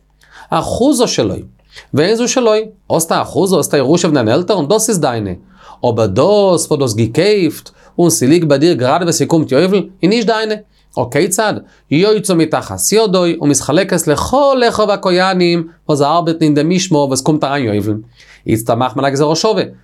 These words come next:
דא שטייט לכהן, און ביי גזל הגר שטייט לכהן. אז ווי דא צוטיילט זיך אויס צווישן אלע כהנים משמר, איז דארט נישט צוטיילט זיך צווישן אלע כהנים משמר,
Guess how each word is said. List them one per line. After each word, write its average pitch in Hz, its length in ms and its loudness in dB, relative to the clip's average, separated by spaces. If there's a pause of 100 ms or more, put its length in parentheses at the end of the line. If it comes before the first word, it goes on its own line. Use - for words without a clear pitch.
(180)
דא 175 160 2
שטייט 147 280 0
לכהן, 131 540 -2 (560)
און 165 580 4
ביי 135 100 0
גזל 156 320 2
הגר 120 280 2
שטייט 123 240 0
לכהן. 135 500 0 (480)
אז 143 140 0
ווי 180 220 2
דא 170 260 0
צוטיילט 165 320 -2
זיך 156 160 -2
אויס 151 140 0
צווישן 131 300 0
אלע 117 320 0
כהנים 131 440 0
משמר, 160 460 2 (440)
איז 113 100 -2
דארט 127 260 0
נישט 190 340 0
צוטיילט 180 340 -4
זיך 175 100 -2
צווישן 160 300 -2
אלע 208 200 0
כהנים 185 420 0
משמר, 160 400 2